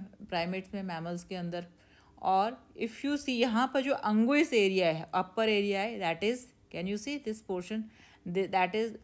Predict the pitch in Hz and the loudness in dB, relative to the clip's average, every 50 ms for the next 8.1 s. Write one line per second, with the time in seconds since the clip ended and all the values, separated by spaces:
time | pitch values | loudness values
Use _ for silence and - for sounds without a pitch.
0 | - 180 180 190 196 208 214 220 214 226 220 214 196 175 - 175 185 180 175 196 | -6 -6 -4 -2 2 2 2 2 2 0 -2 -2 -2 -4 -4 -2 0 2 2 2
1 | 214 202 208 208 226 240 254 - - - - 196 156 156 - - 165 135 127 - | 2 0 -2 -2 -2 -4 -6 -8 -12 -4 0 2 2 2 0 -4 -6 -8 -8 -12
2 | - _ - - - _ _ - 180 175 196 185 190 214 214 - 247 240 226 214 | -16 _ -20 -20 -20 _ _ -6 -2 -2 -2 0 0 0 0 2 2 2 4 4
3 | 226 226 220 214 214 208 196 - - 202 202 208 208 214 269 277 233 240 226 - | 2 2 4 4 4 2 2 0 -2 -2 0 -2 -2 -4 -6 -6 -6 -8 -8 -10
4 | - - 208 196 - - 202 196 - _ _ _ _ _ _ - _ _ _ _ | -6 -4 -4 -4 -4 -8 -10 -12 -12 _ _ _ _ _ _ -20 _ _ _ _
5 | _ - 170 170 165 185 190 202 190 196 - 226 220 196 - - 190 180 180 185 | _ -10 -8 -6 -4 -2 -2 -2 -2 0 -2 -2 -2 -2 -4 -4 -4 -2 0 -2
6 | 190 180 214 214 214 202 208 208 196 - - 160 151 165 175 226 285 330 - - | -2 -2 -2 -4 -4 -4 -4 -6 -6 -8 -8 -8 -6 -6 -4 -6 -6 -6 -10 -12
7 | - - - - - - 180 220 254 247 202 175 214 233 233 294 285 349 330 285 | -20 -20 -20 -14 -8 -4 -2 2 2 2 2 2 0 0 0 0 -2 -2 0 0
8 | 311 311 | -2 -4